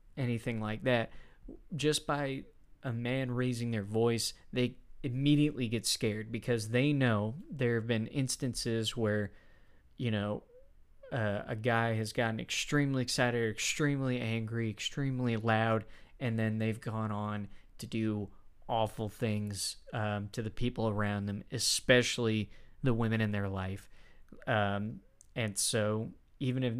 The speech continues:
nothing ever happened to those women, even nothing problematic ever happened to those women, all it takes is the sound of a man, you know, raising his voice for them to immediately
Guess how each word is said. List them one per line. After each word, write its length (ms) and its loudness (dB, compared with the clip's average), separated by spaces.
nothing 640 2
ever 200 4
happened 340 2
to 80 -2
those 240 -2
women, 300 -4
even 340 -2
nothing 320 0
problematic 640 0
ever 220 -2
happened 320 -4
to 80 -4
those 340 -2
women, 400 -2
all 220 2
it 100 0
takes 520 -2
is 180 -4
the 120 -4
sound 680 4
of 400 0
a 80 0
man, 580 0
you 120 -2
know, 160 0
raising 460 2
his 120 0
voice 440 0
for 200 -4
them 220 -2
to 60 -2
immediately 560 -6